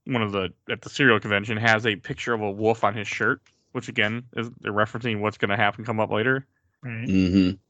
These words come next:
Speaker 1: And, uh, yeah, none of it clicked. They're like, "Oh, where's our guest of honor, the f-, the, the family man?" And they, there's some guy called the Lip Collector, and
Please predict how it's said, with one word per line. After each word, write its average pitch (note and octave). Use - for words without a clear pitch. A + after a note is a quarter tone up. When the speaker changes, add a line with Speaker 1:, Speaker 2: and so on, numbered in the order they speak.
Speaker 1:
And, E3
uh, -
yeah, F#3+
none D#3+
of G#3
it -
clicked. E3+
They're C#3+
like, B2+
"Oh, E3+
where's D3+
our D3
guest C3+
of C3+
honor, E3
the C3
f-, -
the, B2
the A#2+
family E3+
man?" A2
And G#2
they, A2+
there's A#2+
some C#3
guy C3
called C3+
the C3+
Lip E3+
Collector, A2+
and A#2+